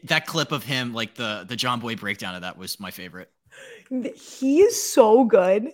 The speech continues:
Speaker 2: It, it, I, I can't stop laughing every <laughs> time John Boy does the mi-, those, like, the lip reads. Oh my gosh.
Speaker 1: Yes. <laughs>
Speaker 2: It's so funny.
Speaker 1: That tone of voice he, he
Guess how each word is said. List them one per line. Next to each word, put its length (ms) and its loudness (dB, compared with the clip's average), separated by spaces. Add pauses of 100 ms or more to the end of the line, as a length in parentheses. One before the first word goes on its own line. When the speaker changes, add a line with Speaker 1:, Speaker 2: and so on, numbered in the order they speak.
(120)
Speaker 2:
It, 140 0
it, 160 -6 (140)
I, 120 -2 (280)
I 160 -2
can't 440 -6
stop 300 -6
laughing 420 -2
every 260 -4
<laughs> 20 -12
time 320 -2
John 280 -6
Boy 160 2
does 260 -4
the 100 -8
mi-, 100 -10 (120)
those, 420 -4
like, 160 -6
the 80 -4
lip 240 0
reads. 360 -4
Oh 100 -8
my 120 -12
gosh. 300 -12 (100)
Speaker 1:
Yes. 640 -6
<laughs> 100 -20
Speaker 2:
It's 140 -12
so 300 -2
funny. 400 -12 (580)
Speaker 1:
That 160 -8
tone 260 -2
of 120 -6
voice 260 -6
he, 220 -4
he 160 -10